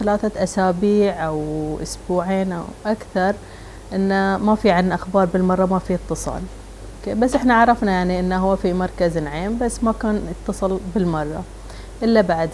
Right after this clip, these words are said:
فترة. بعدها في شهر خمسة، شهر خمسة جانا اتصال قبل بيوم المحكمة العسكر-، من المحكمة العسكرية يخبرونا إنه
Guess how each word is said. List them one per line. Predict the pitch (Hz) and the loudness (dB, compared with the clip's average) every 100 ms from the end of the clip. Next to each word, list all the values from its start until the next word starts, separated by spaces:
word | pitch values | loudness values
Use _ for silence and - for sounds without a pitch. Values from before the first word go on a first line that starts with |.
| - | -6
فترة. | 156 - 185 196 - - - - - - - | -10 -8 -10 -12 -14 -16 -16 -16 -16 -12 0
بعدها | 208 233 254 269 254 240 240 233 | 4 6 6 4 6 6 6 4
في | - 220 220 220 220 220 214 | 2 4 4 4 4 2 0
شهر | - 214 202 214 214 | 0 0 2 4 2
خمسة، | 208 - 214 190 - 190 190 247 - - - - - | 0 2 2 4 2 4 4 2 -6 -18 -18 -18 -4
شهر | 214 202 | 0 0
خمسة | 202 208 196 - 202 | 0 -2 -2 -2 0
جانا | 190 208 208 | 2 2 0
اتصال | - 196 - 196 196 190 | -2 -4 0 2 2 2
قبل | 190 180 185 | 2 2 0
بيوم | 160 185 170 175 226 - - - - - | 2 2 2 2 -2 -8 -16 -16 -12 -2
المحكمة | 196 - 208 196 | -2 0 0 0
العسكر-، | 185 180 - - 202 180 | 2 0 -2 0 2 2
من | 180 175 175 175 | 0 0 0 0
المحكمة | 175 - 208 196 | -2 -2 -2 0
العسكرية | 175 180 - 202 190 196 | 0 -4 -2 0 2 2
يخبرونا | 190 190 175 190 196 190 170 | 0 -2 0 0 0 -2 -2
إنه | 185 190 190 | -2 0 -2